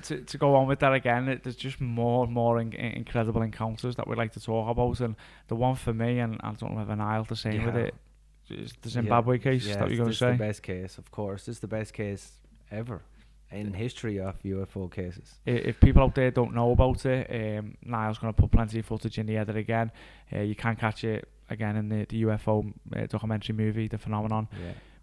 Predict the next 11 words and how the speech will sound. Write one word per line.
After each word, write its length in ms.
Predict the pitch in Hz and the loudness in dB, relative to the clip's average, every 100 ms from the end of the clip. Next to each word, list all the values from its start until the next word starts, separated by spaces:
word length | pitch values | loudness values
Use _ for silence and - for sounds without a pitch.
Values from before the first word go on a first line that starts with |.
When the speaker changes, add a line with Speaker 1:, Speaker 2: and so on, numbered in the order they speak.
| - | 6
Speaker 1:
But 380 | 110 - - - - | 6 6 -4 -12 2
back 180 | 117 117 | 2 4
in 60 | 117 | 0
nineteen 260 | 117 117 | 0 0
ninety-four 560 | 113 110 - 113 110 107 | -2 -2 -2 2 2 2
in, 220 | 110 104 | -2 -2
uh, 180 | 104 101 | -2 0
Rui, 220 | 110 110 | 2 2
Zimbabwe, 720 | 107 107 104 107 107 113 120 113 - - - - | 0 -2 2 2 4 4 4 -2 -14 -20 -20 -10
a, 540 | 110 107 104 104 104 - - - | -4 -2 0 0 -2 -6 -10 -8
a 340 | 107 - - | -6 -6 -8